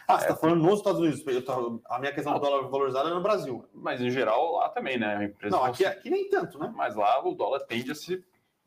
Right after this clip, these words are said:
Speaker 2: né, se fortalecer também. Agora, se a gente pensar numa ótica, assim, setorial,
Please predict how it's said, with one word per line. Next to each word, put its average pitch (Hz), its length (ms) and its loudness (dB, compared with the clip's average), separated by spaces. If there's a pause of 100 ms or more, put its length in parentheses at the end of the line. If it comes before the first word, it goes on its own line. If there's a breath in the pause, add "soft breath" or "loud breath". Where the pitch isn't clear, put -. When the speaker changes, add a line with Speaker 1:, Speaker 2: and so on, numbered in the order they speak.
Speaker 2:
né, 107 220 -6 (300)
se - 160 -18
fortalecer 127 500 -2
também. 131 320 -4 (280 soft breath)
Agora, 104 440 0 (200)
se - 120 -10
a - 20 -4
gente 107 220 -6
pensar 120 280 -2
numa 104 220 0
ótica, 101 300 -2
assim, 101 200 -8
setorial, 117 640 0